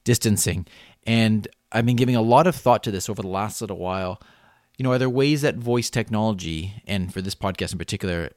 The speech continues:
Amazon Lexi, Alexa, can help with what is going on? And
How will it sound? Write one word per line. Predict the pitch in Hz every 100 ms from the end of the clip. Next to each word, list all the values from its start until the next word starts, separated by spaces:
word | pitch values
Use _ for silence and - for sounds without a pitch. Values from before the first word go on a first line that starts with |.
| -
Amazon | 98 92 92 85 80
Lexi, | - 110 - 90 85 95
Alexa, | 90 92 - 80 - - - -
can | - 113 104 101
help | - 110 - - -
with | 131 110 104 - - _
what | 269 101 101
is | - 90
going | - 90 87
on? | 85 82 80 - - - -
And | 110 120 113